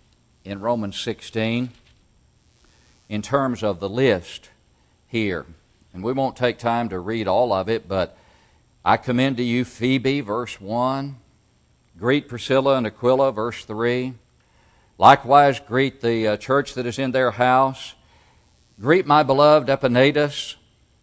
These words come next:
who is the first fruits of Achaia to Christ. Greet Mary, who labored much for us, Andronicus and Junia,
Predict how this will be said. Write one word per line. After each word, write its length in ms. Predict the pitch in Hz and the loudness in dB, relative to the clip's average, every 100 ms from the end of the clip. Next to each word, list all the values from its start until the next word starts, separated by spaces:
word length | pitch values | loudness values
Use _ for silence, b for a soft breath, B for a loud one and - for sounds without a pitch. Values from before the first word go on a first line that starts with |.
| _ _ | _ _
who 160 | 117 120 | -4 0
is 220 | 120 107 | 0 -2
the 80 | 101 | -8
first 360 | - 135 135 - | -4 -4 -4 -4
fruits 300 | 139 147 117 | -4 -4 -6
of 100 | 101 | -10
Achaia 420 | - 127 131 135 | -4 0 0 -2
to 80 | 110 | -4
Christ. 640 | - 120 131 139 139 - _ _ _ 98 | 0 4 4 2 -8 -18 _ _ _ -2
Greet 240 | 131 113 | -2 2
Mary, 320 | 117 131 143 | 2 4 2
who 100 | 120 | 0
labored 340 | 117 127 127 113 | 0 0 -2 -4
much 200 | 131 - | -4 -4
for 280 | 120 131 139 | -2 0 0
us, 180 | 135 | -4
Andronicus 800 | 104 107 98 120 135 127 143 139 98 | -6 -4 0 2 2 0 -4 -4 -12
and 160 | 85 | -8
Junia, 500 | 110 135 135 139 143 | -2 0 0 0 -2